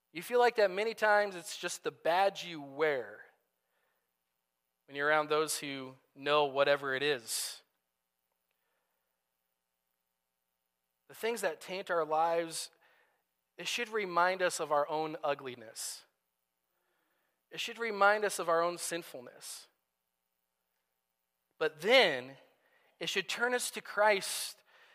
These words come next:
and remind us of his grace, that Jesus came to save those who are broken and tainted and scarred and stained with sin. That though our sins be as scarlet, yet they will be white as snow through Jesus Christ.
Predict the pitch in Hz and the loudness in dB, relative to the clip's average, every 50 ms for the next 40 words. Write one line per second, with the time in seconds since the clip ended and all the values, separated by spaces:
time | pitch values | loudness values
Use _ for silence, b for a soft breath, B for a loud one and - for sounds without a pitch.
0 | b b - 156 175 175 180 185 190 202 220 226 220 202 185 - - 180 160 165 | b b -6 -2 -2 0 4 6 6 6 6 4 2 0 0 0 -2 -2 -4 -2
1 | 175 185 190 170 - - 180 202 208 202 180 - - - - - - - b b | -2 -2 -4 -4 -4 0 2 2 2 2 0 -2 -4 -4 -4 -6 -8 -10 b b
2 | b b b b b b b - 165 160 156 143 165 190 202 214 202 202 202 196 | b b b b b b b 0 0 0 0 -2 -2 -2 -2 -2 -2 -2 -2 -2
3 | - - - - - 202 185 190 190 185 185 - - 190 180 160 - - - - | -2 -4 -4 -6 -6 -2 -2 -2 -2 -4 -6 -10 -12 -12 -8 -6 -6 -6 0 4
4 | 208 208 208 202 180 156 135 127 117 B B B B B B _ 156 160 170 170 | 4 6 6 6 4 0 -4 -10 -16 B B B B B B _ 0 2 2 2
5 | 170 165 - - 170 160 151 151 151 156 160 160 160 156 - 147 135 131 151 147 | 2 0 -4 -2 0 0 0 0 2 2 2 2 2 0 -2 -6 -6 -6 -8 -10
6 | 151 143 - - 175 165 170 165 - 151 135 127 - 156 139 135 131 - - - | -10 -10 -8 -6 -4 -4 -4 -6 -6 -6 -6 -6 -6 -10 -10 -10 -8 -8 -6 0
7 | - 180 170 170 160 143 139 151 151 143 143 - - - - 190 185 175 165 143 | 6 8 10 10 10 8 6 0 -4 -6 -6 -8 -8 -4 -2 -2 -2 -2 -4 -6
8 | 135 143 139 139 - - - 180 180 160 135 127 123 B B B B B B B | -8 -10 -10 -10 -12 -10 -6 -4 -4 -2 -4 -6 -10 B B B B B B B
9 | B B _ _ _ _ _ _ _ _ _ _ _ _ _ _ _ _ _ _ | B B _ _ _ _ _ _ _ _ _ _ _ _ _ _ _ _ _ _
10 | _ 156 156 156 180 180 190 180 175 165 160 - - 208 208 208 202 175 156 196 | _ 0 2 4 4 6 8 8 6 6 4 0 -2 -2 -2 -4 -6 -8 -4 0
11 | 185 175 165 160 - - - - - 202 185 196 190 170 151 139 151 156 156 165 | 2 2 2 2 0 -4 -6 -6 -4 0 2 4 4 4 2 -2 -2 -2 -4 -4
12 | 165 - 175 175 170 165 170 165 160 175 175 180 180 175 170 - - - 185 190 | -2 -4 -6 -8 -6 -6 -6 -2 4 4 4 4 4 0 -4 -6 -8 -2 2 2
13 | 185 156 135 - - 143 135 139 151 156 151 151 147 - - - 180 160 139 123 | 4 4 2 0 -6 -10 -10 -8 -8 -8 -8 -8 -10 -10 -4 0 2 2 2 2
14 | 117 - - - - - | -2 -6 -10 -10 -10 -12